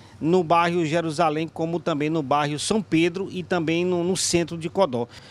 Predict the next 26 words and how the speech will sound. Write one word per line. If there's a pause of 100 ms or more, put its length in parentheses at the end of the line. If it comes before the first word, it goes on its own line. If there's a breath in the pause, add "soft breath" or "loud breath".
(280 loud breath)
É
um
exemplo (160)
que
quando
a
polícia
realmente
prende,
é
feito
o
procedimento,
a
justiça
tem
aquela (280 loud breath)
audiência
de
custódia (320 loud breath)
e
pode
acabar
no
pior. (460)
Acompanhe.